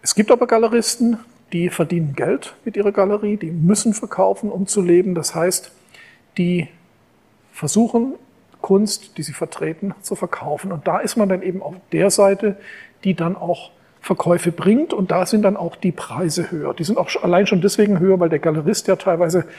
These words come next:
dreißig bis fünfzig Prozent der Einnahmen selber als Provision nimmt. Also da sprechen wir dann schon wieder über ganz andere Preise. Also d-, das Ansehen der Galerie oder wie die Galerie arbeitet, ist auch ein ganz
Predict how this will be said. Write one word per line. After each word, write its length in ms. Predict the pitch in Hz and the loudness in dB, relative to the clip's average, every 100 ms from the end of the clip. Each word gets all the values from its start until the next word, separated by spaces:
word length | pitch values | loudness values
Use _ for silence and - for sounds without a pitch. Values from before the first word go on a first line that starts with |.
| - - | -20 -16
dreißig 460 | - - 180 - - | -10 -6 -4 -4 -4
bis 140 | 165 | -10
fünfzig 500 | - 202 - - - | -2 -2 -2 -8 -12
Prozent 380 | - 160 - 214 | -12 -8 -4 -2
der 200 | 170 - | -2 -2
Einnahmen 520 | 175 190 190 165 165 - - - _ _ | -2 0 0 0 -4 -6 -16 -20 _ _
selber 340 | - 175 185 | 0 2 2
als 140 | - | 0
Provision 540 | - 190 160 156 196 190 | -2 0 2 2 2 2
nimmt. 320 | 147 120 - - - - | 0 -6 -10 -8 -6 0
Also 180 | 180 | 2
da 280 | 175 165 185 | 4 4 4
sprechen 380 | - - 170 214 | 0 -4 2 4
wir 80 | 196 | 6
dann 120 | 180 | 4
schon 140 | - | 2
wieder 140 | 180 180 | 2 2
über 160 | 160 | 0
ganz 180 | 160 156 | -4 -4
andere 320 | - 135 165 | -6 -6 -6
Preise. 400 | 151 - 143 156 | -6 -4 -4 -2
Also 220 | 180 214 196 | 0 2 2
d-, 180 | - | 0
das 260 | 160 160 - | -4 -2 -2
Ansehen 400 | 170 262 285 247 | 0 0 2 2
der 100 | 226 | 2
Galerie 420 | 220 208 185 202 | 2 0 0 0
oder 240 | 175 151 160 | -2 -4 -2
wie 80 | |
die 80 | 208 | 0
Galerie 400 | 185 165 165 175 | 0 0 0 -2
arbeitet, 580 | - 123 180 170 151 160 | -4 -8 -2 -4 -4 -10
ist 160 | 151 - | -12 -10
auch 40 | |
ein 100 | 175 143 | -10 -8
ganz 440 | - 220 - - | -4 -2 -2 -4